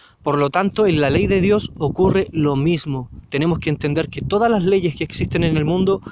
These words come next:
derivan primeramente de las leyes, eh, eh, judías que tenemos nosotros, ¿cierto? Así que, en resumen, el primer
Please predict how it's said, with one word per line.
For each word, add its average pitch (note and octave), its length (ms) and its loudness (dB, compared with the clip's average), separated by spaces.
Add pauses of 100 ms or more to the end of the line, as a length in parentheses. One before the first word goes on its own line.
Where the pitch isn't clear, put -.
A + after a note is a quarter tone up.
(180)
derivan D3+ 560 0
primeramente D#3+ 800 0 (840)
de D3 180 0
las C3+ 220 0
leyes, E3+ 480 0 (800)
eh, C3+ 580 0 (840)
eh, C#3 140 -4
judías C#3 540 0
que D#3 140 -4
tenemos C#3+ 320 -2
nosotros, - 400 -14 (1120)
¿cierto? - 480 -4 (2500)
Así F3 260 -2
que, F#3+ 220 2 (380)
en E3 140 2
resumen, C4 460 2 (240)
el D3+ 180 -2 (380)
primer F#3 420 2